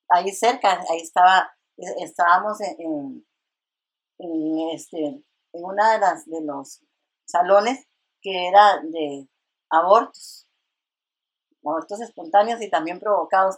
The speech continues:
desde aquella época, ¿verdad? Pero no podíamos ir, los pacientes y estaban seguros solos, no, yo no entiendo, ahorita no entiendo. La cosa es que pudo haber pasado como una hora en eso. Y cuando ya yo pude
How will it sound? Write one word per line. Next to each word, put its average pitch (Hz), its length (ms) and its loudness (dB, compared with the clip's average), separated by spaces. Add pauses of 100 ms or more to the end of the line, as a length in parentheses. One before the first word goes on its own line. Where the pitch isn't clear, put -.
desde 160 240 -10
aquella 185 420 -2
época, 160 400 -12
¿verdad? 135 300 -20 (520)
Pero 185 180 -6
no 175 160 -2
podíamos 214 440 -2
ir, 247 100 -8
los 226 160 -4
pacientes 208 640 -4
y 190 300 -12
estaban 208 500 2
seguros 220 400 -2
solos, 247 320 -2
no, 202 80 -2 (480)
yo 214 180 0
no 254 160 0
entiendo, 285 440 2
ahorita 196 320 0
no 240 80 -4
entiendo. 220 520 -8 (180)
La 196 220 2
cosa 214 280 -4
es 254 100 -12
que 240 280 -6 (420)
pudo 202 220 2
haber 214 180 4
pasado 240 480 0
como 247 180 -6
una 262 240 -4
hora 208 180 0
en 185 140 -14
eso. - 260 -20 (640)
Y 190 160 -16
cuando 175 320 0
ya 190 200 0
yo 240 140 0
pude 233 400 -4